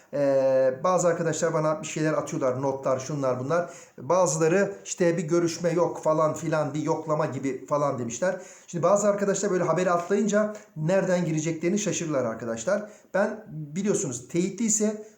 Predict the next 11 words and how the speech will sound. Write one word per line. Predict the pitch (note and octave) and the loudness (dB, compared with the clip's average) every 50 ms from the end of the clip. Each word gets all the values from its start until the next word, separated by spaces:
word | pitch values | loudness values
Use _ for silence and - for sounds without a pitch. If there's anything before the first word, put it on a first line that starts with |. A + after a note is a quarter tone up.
| _ _ - | _ _ -12
bu | C#3 D3 G3+ G#3+ F#3 - D3 | -6 -2 0 0 0 0 -2
bilginin | E3 D3 C3+ D3+ E3 G#3 G#3 G#3 | -4 -4 -2 -2 0 0 0 0
teyitli | - F3 F#3 F3 F3 F#3 | 0 0 -2 0 0 -2
olduğunu | E3 D3+ C3+ C#3+ C#3 | -2 -2 -2 -2 -2
sizlere | C3+ - F#3 C#3+ D#3 D#3+ G3 G#3 - - - - | -4 -4 -4 -4 -2 -2 -2 -2 -4 -8 -14 -12
söylerim. | - - E3 D#3 C3+ C3+ A#2 G#2+ G#2 - - - - _ - | -8 -4 -2 -2 0 -2 -2 -4 -6 -10 -14 -20 -20 _ -10
Haluk | - - F#3+ A3 A#3 A3+ - - - - - - | -4 0 0 0 0 -2 -4 -12 -18 -10 -2 2
Ayıldız | F#3 G3+ G3 F3 C#3+ B2+ A#2+ - | 2 4 4 2 0 0 -2 -2
haberi | D3+ B2+ C#3 C3 B2+ | -2 0 0 0 0
yaptı | B2 C3 - - - F#3+ E3+ | 2 0 0 -2 -2 -2 -2
dedim. | F3+ F3+ G3 G#3 G#3 - - - | 0 0 0 -2 -4 -4 -8 -14